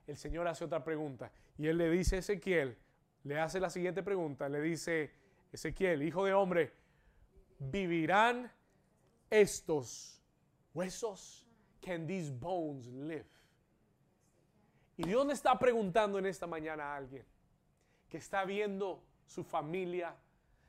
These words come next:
que estás viendo tus relaciones, que estás viendo tu economía, que estás viendo, eh, la economía de esta nación y de las naciones, que estás viendo tu futuro,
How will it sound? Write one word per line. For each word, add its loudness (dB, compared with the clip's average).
que -10
estás -2
viendo -2
tus -4
relaciones, -6
que -12
estás -6
viendo -2
tu -6
economía, -6
que -14
estás -4
viendo, -2
eh, -10
la -4
economía -4
de -2
esta -6
nación -4
y 0
de 0
las -2
naciones, -8
que -12
estás -4
viendo -2
tu -6
futuro, -4